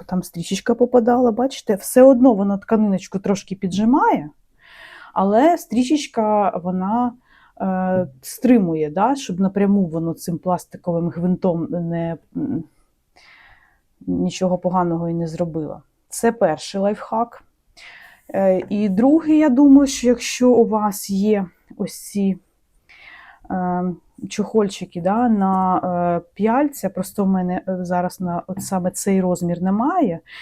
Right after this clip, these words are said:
Я зараз купила собі менше, на менше в мене є. Я потім подивлюся, як. Я думаю, що коли ось так ми в чохольчик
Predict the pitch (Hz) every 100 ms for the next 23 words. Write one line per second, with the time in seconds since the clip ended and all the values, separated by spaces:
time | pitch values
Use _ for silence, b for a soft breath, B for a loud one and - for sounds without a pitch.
0 | B B 185 190 - 190 190 185 190 220
1 | 330 415 220 196 208 240 - 220 208 208
2 | 208 180 165 175 180 190 190 196 180 180
3 | 175 - 175 196 208 226 220 - 190 220
4 | 214 202 - 196 190 185 175 - 190 339
5 | 415 247 240